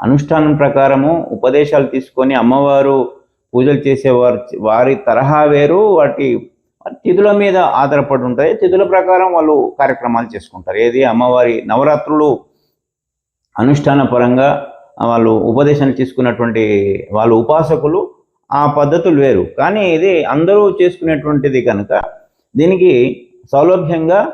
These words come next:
అమావాస్య రోజు ప్రారంభించి, ఏ, ఎనిమిది, తొమ్మిది రోజుల పాటు ఈ కార్యక్రమాన్ని చేసుకుంటారని వారు చాలా వివరంగా చెప్పడం జరిగింది. ఇప్పుడు దసరా కూడా, ఇప్పుడు ఈ రెండు రోజుల గ్యాప్ వల్ల, ఇప్పుడు మరి అక్టోబర్ రెండవ తేదీనైనా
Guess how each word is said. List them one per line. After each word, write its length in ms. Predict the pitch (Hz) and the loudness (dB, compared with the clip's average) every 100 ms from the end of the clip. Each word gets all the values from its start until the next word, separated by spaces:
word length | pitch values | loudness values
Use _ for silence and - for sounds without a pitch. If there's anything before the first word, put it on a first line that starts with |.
| - | -10
అమావాస్య 500 | - 131 170 175 170 | -4 0 0 0 -2
రోజు 480 | 147 143 143 147 - - | 0 0 0 -2 -4 -2
ప్రారంభించి, 680 | 113 131 147 151 151 - - _ _ _ _ - | 0 0 2 0 0 -6 -8 _ _ _ _ -4
ఏ, 80 | 131 131 120 | 0 0 0
ఎనిమిది, 280 | 147 156 107 | 0 0 0
తొమ్మిది 300 | - 185 175 | 0 2 4
రోజుల 260 | 165 156 | 4 2
పాటు 520 | 147 139 180 143 - - _ _ _ _ - | 2 0 0 -4 -6 -18 _ _ _ _ -6
ఈ 80 | 131 | -2
కార్యక్రమాన్ని 920 | 135 139 143 139 127 123 113 92 - | 0 0 0 0 0 0 -2 -4 -4
చేసుకుంటారని 600 | 127 131 131 117 117 120 | -4 -2 -2 2 2 2
వారు 480 | 127 113 120 170 - - _ | 2 2 2 0 -4 -8 _
చాలా 120 | 104 110 | 0 2
వివరంగా 600 | 107 123 131 123 101 - - _ _ - | 2 2 2 2 0 -4 -14 _ _ -6
చెప్పడం 320 | - 120 117 | -2 0 0
జరిగింది. 360 | 110 104 117 139 | 2 2 2 0
ఇప్పుడు 380 | - - 127 117 | -2 -8 -4 0
దసరా 400 | 131 143 196 202 | 0 0 0 0
కూడా, 460 | - 156 160 180 - 139 | 0 0 0 0 -4 -8
ఇప్పుడు 160 | 143 | -2
ఈ 60 | 156 | 0
రెండు 220 | 147 165 | 0 0
రోజుల 300 | 190 185 143 | 0 0 0
గ్యాప్ 360 | 135 143 165 165 139 - - | 0 0 0 0 -2 -4 -6
వల్ల, 320 | 117 120 143 - _ _ | -4 -2 -2 -6 _ _
ఇప్పుడు 160 | _ 123 | _ 0
మరి 160 | 123 120 | 2 0
అక్టోబర్ 420 | 117 - 156 147 | 0 0 2 2
రెండవ 280 | 143 151 151 | 0 0 0
తేదీనైనా 680 | 151 143 147 143 143 185 | 0 0 0 0 -2 -4